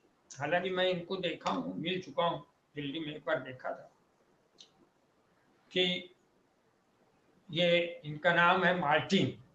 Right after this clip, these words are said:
इनके जो पीए वगैरह सब मैं जानता हूँ, चेन्नई में actual रहते हैं, लोग केरल बता रहे हैं, चेन्नई में पहले तहमत पहनते थे लुंगी, अभी, अभी तो मैंने उनका चित्र दूसरे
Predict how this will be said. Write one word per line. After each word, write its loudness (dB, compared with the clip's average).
इनके -2
जो 0
पीए -4
वगैरह 0
सब -6
मैं 0
जानता -4
हूँ, -8
चेन्नई 0
में 2
actual 0
रहते -4
हैं, -8
लोग -2
केरल 0
बता -6
रहे -10
हैं, -20
चेन्नई -4
में -10
पहले 2
तहमत 0
पहनते -4
थे -8
लुंगी, -6
अभी, 0
अभी 2
तो -2
मैंने 2
उनका 0
चित्र -6
दूसरे 2